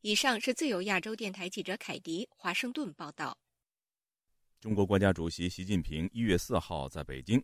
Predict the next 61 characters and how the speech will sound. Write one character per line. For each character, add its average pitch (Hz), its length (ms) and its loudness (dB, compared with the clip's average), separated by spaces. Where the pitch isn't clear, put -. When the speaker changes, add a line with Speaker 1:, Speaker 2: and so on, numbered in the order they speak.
Speaker 2:
会 - 160 0
见 73 200 -4
了 67 80 -6
来 69 180 -6
访 65 240 -10
的 71 160 -6
菲 - 100 -8
律 98 120 0
宾 110 160 4
总 82 200 -6
统 73 200 -10
马 62 180 -10
克 101 160 -8
思 127 160 -2
后， 82 240 0
传 82 180 -2
出 92 260 0
中 160 140 -2
菲 165 160 2
两 65 240 2
国 76 260 -6
同 117 220 -2
意 147 40 -2
以 69 300 -2
友 113 220 4
好 65 240 -6
协 95 220 0
商 190 180 -4
的 82 80 -8
方 73 240 -6
式 - 180 -6
妥 73 200 -6
善 135 220 0
处 78 160 -8
理 71 160 -6
海 62 180 -10
上 82 160 -8
问 80 140 -4
题， 65 300 -14
并 110 160 4
重 117 200 4
启 73 280 -4
油 85 200 2
气 87 280 -2
开 85 160 -2
发 82 160 -2
谈 64 180 -12
判。 85 180 0
这 104 120 -4
是 - 80 -4
马 73 160 -2
克 90 120 -2
思 98 160 -2
就 101 160 4
任 87 160 8
菲 117 120 0
律 104 80 0
宾 113 160 4
总 107 160 -4
统 67 180 -10
后 80 260 2